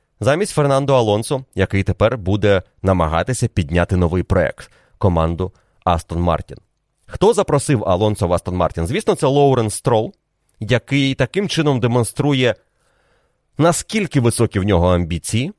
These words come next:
Він готовий взяти в команду після чотирикратного чемпіона світу,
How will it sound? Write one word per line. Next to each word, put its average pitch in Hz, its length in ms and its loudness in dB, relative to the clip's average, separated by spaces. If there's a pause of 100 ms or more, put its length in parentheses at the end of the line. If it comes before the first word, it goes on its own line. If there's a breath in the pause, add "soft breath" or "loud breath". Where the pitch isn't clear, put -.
(220)
Він 139 200 2
готовий 120 640 2
взяти 104 300 0
в 101 80 -6
команду 120 680 0
після 123 400 0
чотирикратного 120 760 -2
чемпіона 98 520 0
світу, 135 440 -4